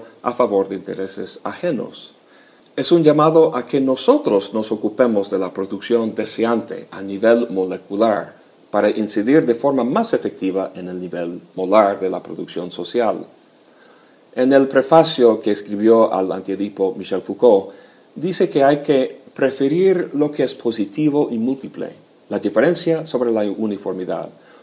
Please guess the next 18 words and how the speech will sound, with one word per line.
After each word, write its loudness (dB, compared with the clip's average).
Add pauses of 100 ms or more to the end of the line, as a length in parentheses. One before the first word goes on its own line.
(100)
flujos 2
sobre 0
unidades, -8 (100)
arreglos 4
móviles 0
sobre -4
sistemas. -10 (760)
Creer 6
que 4
lo 6
que 2
es 4
productivo 0
no 2
es 0
sedentario, -2
sino -6
nómada. -2